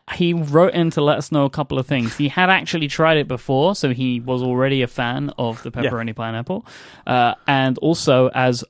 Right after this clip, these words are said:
Speaker 1: I guess we both expected, and I really applaud Frank for owning up to this. He was inebriated enough to take the Left Behind pizza, and he says he has no regrets.
Speaker 2: <laughs>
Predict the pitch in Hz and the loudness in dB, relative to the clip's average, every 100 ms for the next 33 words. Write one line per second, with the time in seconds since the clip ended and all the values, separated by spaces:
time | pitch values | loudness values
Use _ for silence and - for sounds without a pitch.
0 | _ - 127 143 127 127 113 131 120 - | _ -4 -2 -2 -2 -2 2 2 2 -6
1 | - 113 - 110 107 - 117 113 110 110 | -8 -8 -8 -10 -10 -8 -6 -4 -4 -4
2 | 123 123 117 113 110 - - 131 - 147 | -2 0 0 -2 -4 -10 -6 -4 2 6
3 | 123 113 - - 127 113 - - - 123 | 6 4 0 -2 -2 -2 -6 -16 -4 0
4 | 110 110 - 123 117 120 - 110 110 - | 0 0 0 -2 0 -2 -6 -8 -6 -8
5 | - - 160 143 139 135 147 147 131 127 | -12 -2 4 4 4 2 2 2 2 2
6 | 117 120 120 110 - 127 - 123 - 117 | 0 -2 0 -2 -4 -4 -2 -2 -2 -6
7 | 107 113 117 110 - 117 - 110 107 127 | -6 -8 -8 -8 -8 -8 -4 -4 -2 -2
8 | - 139 151 143 165 160 156 131 - - | -2 -2 0 0 0 2 2 2 0 -6
9 | - _ | -12 _